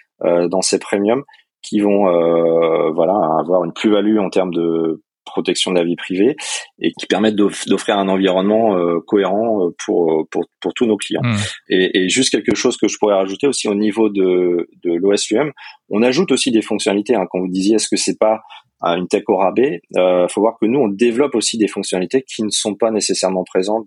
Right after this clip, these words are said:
Speaker 1: dans les autres O S.
Speaker 2: Par exemple ?
Speaker 1: Euh, typiquement, euh, par exemple, là, on est en train de, de finaliser un, un, un espèce de, on appelle ça Privacy Central,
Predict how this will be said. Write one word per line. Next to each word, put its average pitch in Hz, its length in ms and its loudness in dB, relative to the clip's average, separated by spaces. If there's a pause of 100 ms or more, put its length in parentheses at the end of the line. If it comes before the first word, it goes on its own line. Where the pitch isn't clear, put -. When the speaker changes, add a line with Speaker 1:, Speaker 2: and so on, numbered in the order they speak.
Speaker 1:
dans 104 100 2
les 98 140 0
autres - 180 -4
O 85 120 2
S. - 200 -6 (280)
Speaker 2:
Par 113 160 2
exemple ? 90 260 2
Speaker 1:
Euh, 87 160 2
typiquement, 117 760 -2
euh, 90 500 2
par 92 160 2
exemple, 110 340 -2
là, 110 100 2
on 104 140 0
est 90 100 -2
en 90 80 0
train 98 200 -2
de, 85 440 0 (220)
de 85 100 -4
finaliser 101 680 0 (420)
un, 82 880 0 (100)
un, 87 260 0
un 90 120 0
espèce 95 400 0
de, 90 100 2
on 82 300 0
appelle 87 200 -2
ça 90 200 -2
Privacy 104 480 0
Central, 113 400 0